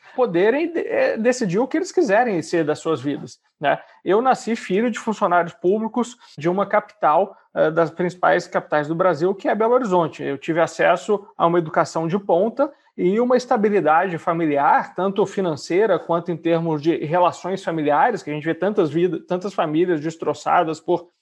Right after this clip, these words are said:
inúmeros problemas, é, no Brasil. A minha tinha estabilidade emocional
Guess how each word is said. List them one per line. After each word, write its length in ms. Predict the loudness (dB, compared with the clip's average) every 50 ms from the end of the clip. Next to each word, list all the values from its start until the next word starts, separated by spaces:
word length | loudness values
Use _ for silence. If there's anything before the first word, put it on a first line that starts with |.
| _ _ -6
inúmeros 540 | -4 -4 -2 0 0 2 2 2 0 0
problemas, 640 | -2 -2 -2 -2 0 0 -2 -2 -2 -4 -4 -6 -8 _ _ _ _ _ _ _
é, 180 | 0 0 0 0
no 140 | 0 -2
Brasil. 520 | 0 2 2 2 0 -2 -2 0 2 2 2
A 80 | 2 2
minha 420 | 0 -2 -2 -2 -2 -2 -4 -4
tinha 260 | -8 -10 -8 -6 -6
estabilidade 800 | -4 -4 -4 -2 0 0 0 2 2 4 4 4 2 0 0 -2
emocional 1200 | 0 0 0 0 -2 -2 0 -2 -2 -4 -2 -4 -4 -2 0 2 2 4 4 2 2 0 -4 -6